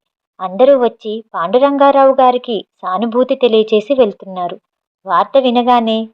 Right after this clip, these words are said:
పాండురంగారావు గారి కంటే ఎక్కువగా పరమహంస గారు కృంగిపోయారు. కస్తూరమ్మ గారైతే సరే సరి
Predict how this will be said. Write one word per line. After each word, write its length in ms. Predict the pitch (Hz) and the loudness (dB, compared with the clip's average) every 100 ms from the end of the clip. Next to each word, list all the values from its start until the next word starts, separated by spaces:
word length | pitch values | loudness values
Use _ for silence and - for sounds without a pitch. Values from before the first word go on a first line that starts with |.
| - | -12
పాండురంగారావు 840 | 185 214 277 277 269 262 254 247 | -10 -2 0 2 2 2 2 2
గారి 240 | 240 226 233 | 2 0 0
కంటే 380 | 220 208 220 | -4 -6 -10
ఎక్కువగా 800 | 196 175 _ 240 226 208 226 262 - _ 185 | -10 -12 _ -6 -4 -2 -2 -4 -12 _ -6
పరమహంస 640 | 175 190 226 254 240 254 | -2 0 0 -2 -2 -2
గారు 260 | 240 233 | 2 0
కృంగిపోయారు. 880 | 233 202 196 214 247 226 202 196 196 - _ _ _ _ _ _ _ _ 202 | 0 -6 -6 -4 -2 0 2 2 2 -6 _ _ _ _ _ _ _ _ -8
కస్తూరమ్మ 640 | 180 - 269 285 269 262 | -8 -4 0 2 2 2
గారైతే 800 | 254 254 247 247 247 247 233 - _ | 4 2 4 0 2 2 2 -2 _
సరే 360 | 180 165 185 220 | -2 2 4 4
సరి 380 | 233 214 185 | 2 0 -2